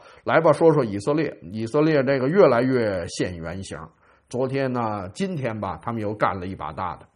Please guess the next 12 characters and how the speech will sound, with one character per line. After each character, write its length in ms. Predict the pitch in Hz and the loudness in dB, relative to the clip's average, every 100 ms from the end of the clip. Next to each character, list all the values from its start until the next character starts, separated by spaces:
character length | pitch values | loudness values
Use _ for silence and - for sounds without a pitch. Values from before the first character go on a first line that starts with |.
| _ - - - _ _ _ _ _ _ _ _ _ _ _ | _ -20 -20 -20 _ _ _ _ _ _ _ _ _ _ _
在 160 | - 151 | 2 2
加 260 | - 180 | 6 6
沙 200 | 185 170 | 6 4
市， 380 | 170 190 139 - _ _ _ | 4 0 -2 -4 _ _ _
他 140 | - | -4
们 100 | 147 | -4
攻 300 | 123 185 185 | -2 -4 -4
击 220 | 151 170 | -4 0
了 100 | 151 | 0
一 180 | 135 123 | 0 -4
个 180 | 156 123 | -4 -4
车， 180 | - - | -6 -6